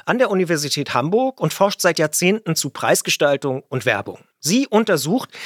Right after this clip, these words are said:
die Auswirkungen dieser Marketinginstrumente anhand von Marktdaten und experimentellen Umfragen empirisch. Und ich freue mich, mit ihr persönlich über diese Aspekte sprechen zu dürfen und sag herzlich willkommen und hallo im Brand eins Podcast, Frau Gedenk.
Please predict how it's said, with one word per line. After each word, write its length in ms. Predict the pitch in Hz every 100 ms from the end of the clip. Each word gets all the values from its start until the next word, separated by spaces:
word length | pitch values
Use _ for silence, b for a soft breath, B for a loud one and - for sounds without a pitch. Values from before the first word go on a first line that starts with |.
| B B -
die 80 |
Auswirkungen 680 | - 240 - 160 - 127 117
dieser 240 | 113 120 117
Marketinginstrumente 1120 | 120 208 151 - 110 123 - 151 160 208 208
anhand 280 | 165 175 196
von 200 | 208 185
Marktdaten 760 | 175 254 _ 139 139 - 202
und 220 | 190 160 -
experimentellen 720 | - - 180 175 175 160 160
Umfragen 500 | 185 247 170 160 170
empirisch. 680 | 147 156 - 277 160 226 - B B B
Und 100 | -
ich 80 | 143
freue 180 | - 262
mich, 220 | 127 -
mit 100 | 160
ihr 80 | 190
persönlich 560 | 190 180 208 240 - 196
über 220 | 202 190
diese 260 | 180 170
Aspekte 380 | 151 - 151 147
sprechen 320 | - 175 185
zu 100 | 180
dürfen 380 | 151 156 160 165 B B B
und 60 | 131
sag 280 | 131 127 -
herzlich 300 | 151 - 202
willkommen 360 | - 151 190
und 220 | 226 170 208
hallo 320 | 160 139 214
im 140 | 160
Brand 180 | 170 175
eins 200 | 135 143
Podcast, 420 | 160 - 165 -
Frau 100 | -
Gedenk. 360 | 165 226 147